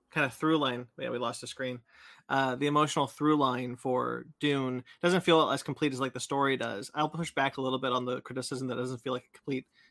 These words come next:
uh, movie, because I do think it does. Um, but I also feel the same way about Infinity War. Um, but the emotional arcs that the characters are meant to go through does feel like it's cut in half.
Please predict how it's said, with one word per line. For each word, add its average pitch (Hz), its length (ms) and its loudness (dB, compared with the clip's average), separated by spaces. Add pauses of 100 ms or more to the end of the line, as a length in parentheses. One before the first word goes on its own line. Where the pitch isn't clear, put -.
(220)
uh, 123 320 0
movie, 151 520 0 (140)
because 208 220 4
I 214 80 6
do 202 140 2
think 170 200 0
it 123 120 -6
does. 127 400 -2 (280)
Um, 127 460 0 (180)
but 156 160 -4
I 151 60 8
also 151 200 4
feel 135 140 0
the 131 80 0
same 131 160 -2
way 123 80 0
about 120 140 -2
Infinity 127 340 -4
War. 127 260 -6 (340)
Um, 127 420 0 (300)
but 165 240 2
the 165 100 2
emotional 160 460 4
arcs 151 360 0
that 143 120 -4
the - 60 -16
characters 135 440 -2
are 131 60 -2
meant 123 180 -4
to 131 60 -10
go 135 220 0
through 123 400 -4 (200)
does 123 220 6
feel 135 140 2
like 123 140 -6
it's 131 100 -4
cut - 240 -6
in 123 60 -14
half. - 380 -12